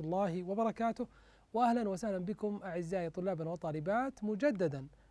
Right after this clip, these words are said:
في شروحات مقرر إدارة الفعاليات. اليوم سنستكمل الحديث عن موضوع تعظيم الإيرادات. نحن ذكرنا،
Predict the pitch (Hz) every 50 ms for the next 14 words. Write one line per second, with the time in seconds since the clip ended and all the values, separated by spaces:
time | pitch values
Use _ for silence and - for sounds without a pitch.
0 | _ _ _ - 247 262 - - 214 202 180 - - 185 180 180 180 165 - 160
1 | 151 147 - 170 165 160 160 165 165 160 160 - - 160 143 139 156 156 151 151
2 | 151 143 - - - - - - - - - - - 107 110 - - - _ -
3 | - - - - - 202 208 269 285 254 - 233 226 180 - - 240 - 214 214
4 | 196 170 175 165 - - 165 151 190 226 269 285 269 - - - - 214 208 214
5 | 214 - - - - - - - - 196 196 196 196 196 220 269 294 311 302 233
6 | - 226 196 175 190 180 208 214 214 208 202 202 190 185 175 170 156 143 131 120
7 | 110 113 - 107 - - - - - _ _ _ _ _ _ - - - - -
8 | - - - - - - - - - - - - - - _ _ 190 165 180 202
9 | - 233 262 247 220 208 220 247 269